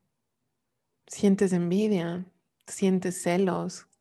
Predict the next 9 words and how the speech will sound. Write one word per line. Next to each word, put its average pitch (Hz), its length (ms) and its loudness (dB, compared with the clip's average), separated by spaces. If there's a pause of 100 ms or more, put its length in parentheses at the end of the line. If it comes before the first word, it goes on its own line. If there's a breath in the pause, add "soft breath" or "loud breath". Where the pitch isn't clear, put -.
(260)
¿Qué 202 380 0
es 196 440 4
lo 175 260 2
que 180 80 -4
estás 170 480 0
sintiendo 170 1080 -2
en 175 120 0
este 160 260 -6
momento? 190 680 0